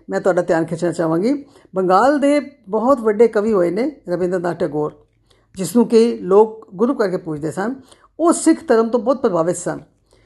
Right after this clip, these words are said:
ਉਹਨਾਂ ਨੇ ਬਹੁਤ ਸਾਰਾ ਲਿਟਰੇਚਰ ਸਿੱਖਾਂ ਦੇ ਬਾਰੇ ਵੀ ਲਿਖਿਆ ਹੈ, ਆਰਤੀ ਦੇ ਬਾਰੇ ਲਿਖਿਆ ਹੈ, ਗੁਰਬਾਣੀ ਦੇ ਬਾਰੇ ਲਿਖਿਆ ਹੈ। ਉਹਨਾਂ ਨੇ ਭਾਈ ਤਾਰੂ ਸਿੰਘ ਦੇ ਬਾਰੇ ਵੀ ਇੱਕ ਕਵਿਤਾ ਲਿਖੀ,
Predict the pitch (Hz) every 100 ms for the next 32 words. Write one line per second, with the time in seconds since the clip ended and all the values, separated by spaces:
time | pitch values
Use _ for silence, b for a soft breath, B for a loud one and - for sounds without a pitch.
0 | _ 240 277 285 220 233 220 285 247 240
1 | 240 208 208 170 226 330 - B - 202
2 | 220 220 175 190 220 269 - 175 226 -
3 | b b b 180 175 202 233 208 180 170
4 | 165 170 214 277 b b b 190 185 196
5 | 226 180 170 160 147 170 214 240 - b
6 | 247 269 277 254 220 247 220 226 262 277
7 | 277 226 214 233 277 254 220 220 170 -
8 | 143